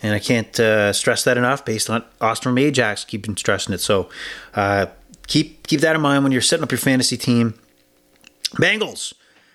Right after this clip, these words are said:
four o'clock games kick off. He, they're heading to Arizona. Arizona's putting up a little bit of a fight here. Bengals struggling, can't throw the ball, can't move the ball,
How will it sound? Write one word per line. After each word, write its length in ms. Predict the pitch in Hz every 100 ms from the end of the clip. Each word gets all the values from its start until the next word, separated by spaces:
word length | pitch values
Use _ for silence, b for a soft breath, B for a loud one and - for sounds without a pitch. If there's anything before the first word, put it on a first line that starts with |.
| b b
four 220 | - 165
o'clock 320 | 165 160 170
games 260 | 165 147 123
kick 240 | - 127
off. 300 | 123 101 95
He, 160 | - 120
they're 160 | 131 165
heading 220 | 170 127
to 40 |
Arizona. 460 | 120 113 107 107 104 147
Arizona's 420 | 202 151 151 139
putting 200 | - 127
up 100 | 117
a 20 |
little 160 | 123 110
bit 120 | 107
of 80 | 92
a 40 |
fight 460 | - - 117 117 - _
here. 400 | - 127 131 147 B B B B B B B B _
Bengals 560 | 139 165 151 127 - - _
struggling, 800 | - 143 139 143 143 135 127 87
can't 320 | - 135 139
throw 240 | - 131 131
the 80 |
ball, 340 | 120 123 123 120
can't 300 | - 135 139
move 140 | 135
the 80 | 127
ball, 420 | 120 123 123 113